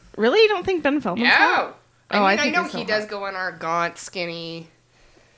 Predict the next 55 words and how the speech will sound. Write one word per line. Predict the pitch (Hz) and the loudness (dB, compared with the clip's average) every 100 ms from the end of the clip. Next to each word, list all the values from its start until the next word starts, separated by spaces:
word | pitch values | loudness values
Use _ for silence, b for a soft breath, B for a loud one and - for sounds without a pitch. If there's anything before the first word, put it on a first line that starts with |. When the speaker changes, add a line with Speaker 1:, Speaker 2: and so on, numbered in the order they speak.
| 240 | 0
Speaker 1:
I | 277 | 2
know, | 311 | 2
that's | 302 214 - | 0 -2 -2
why | 240 | -2
I | |
love | 240 262 | -2 -4
him. | 196 - - | -6 -8 -4
Speaker 2:
I | |
know. | 220 | 2
Speaker 1:
Um, | 240 247 247 233 220 | 6 6 4 2 4
Lauren | 233 233 | 4 4
Ash, | 190 190 220 | 4 2 0
of | 214 | -6
course, | 214 208 | -6 -6
we | 214 | -6
talked | 226 208 | -6 -4
Speaker 2:
Oh, | 220 | 2
Speaker 1:
about. | 240 247 262 | 4 4 2
Speaker 2:
Lauren | 214 208 | 0 0
Ash. | 196 185 196 - | 0 -2 -2 2
Speaker 1:
Um, | 226 233 226 226 226 226 220 - _ _ _ _ _ | 8 8 8 6 2 0 -2 -8 _ _ _ _ _
Speaker 2:
If | - 208 | -8 -4
you | 214 | 0
would | - | 4
Speaker 1:
and | 247 | 8
Speaker 2:
like | |
Speaker 1:
Mark | 254 294 | 8 8
Speaker 2:
to | |
come | 320 | 4
on | 220 | 4
the | 294 | 4
Speaker 1:
McKinney. | 320 226 190 196 | 4 2 0 -2
Speaker 2:
pod-, | |
Mark | 151 160 160 | -4 -8 -14
McKinney. | 180 170 170 175 175 _ - _ _ _ _ _ _ - - _ | -14 -12 -12 -14 -18 _ -20 _ _ _ _ _ _ -20 -20 _
Speaker 1:
Um, | 202 202 196 196 196 202 202 b b b | -6 -4 -2 -2 -4 -4 -6 b b b
so | - 415 | -2 0
it's | 427 | 4
about, | 453 453 330 | 8 8 8
yeah, | 466 262 - | 8 8 6
it's | 233 | 4
about, | 330 311 - 220 | 6 6 2 -4
but | 370 - | -4 -2
it's | - - - | -4 -6 -14
misfits. | - 294 370 - - 151 - | -8 -2 -2 -4 -8 -8 -8
It's | 247 233 | -8 -2
a | |
bunch | 285 330 | -2 -2
of | 277 | 0
misfits | 302 320 - 349 - | 0 0 0 0 0
that | 262 190 | -2 2
work | 220 220 | 2 2
at | 233 | -2
a | 247 | -4
store, | - - 185 143 123 - | -8 -12 -10 -8 -6 -8